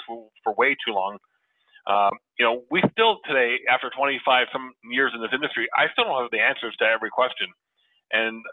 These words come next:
you know, and learning and developing your own skills is, is something that, uh, you know, you have to keep on working on. I mean, just like this, you know, this skill thing that I'm creating, I don't, I didn't know anything about it. I had to, you know, research it and everything else, but,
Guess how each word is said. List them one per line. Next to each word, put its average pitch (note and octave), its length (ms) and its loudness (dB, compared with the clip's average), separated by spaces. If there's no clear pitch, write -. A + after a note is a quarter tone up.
you B2+ 100 2
know, A#2+ 200 4
and B2 180 0
learning D#3+ 580 2
and C3 100 -6
developing C3+ 480 0
your A#2+ 140 -4
own A#2+ 140 -4
skills B2 360 0
is, A2+ 200 -2
is A2+ 180 -10
something B2 300 -2
that, G#2+ 280 0
uh, G#2 280 4
you - 0 -
know, G#2+ 100 0
you A2 140 -2
have A#2 200 2
to - 80 -8
keep - 140 -10
on A2 180 2
working A#2 280 0
on. F#2+ 140 0
I G#2 80 -4
mean, G#2+ 220 -10
just B2 180 0
like A#2+ 200 0
this, A#2 140 0
you A#2+ 80 0
know, G#2 120 2
this A#2+ 120 2
skill C#3 360 2
thing A#2+ 160 -2
that A2 140 0
I'm G#2+ 100 -2
creating, G#2+ 540 -2
I B3 80 4
don't, D#3 180 2
I C#3 80 4
didn't G3+ 180 0
know A#2+ 140 -4
anything A#2 240 -4
about A2+ 240 0
it. D3 100 4
I C#3 100 4
had D3+ 100 0
to, C#3 260 4
you B2+ 80 -10
know, B2+ 220 0
research C#3+ 480 0
it C#3+ 100 4
and B2 60 -4
everything B2 300 2
else, D#3 260 2
but, A#2 120 -2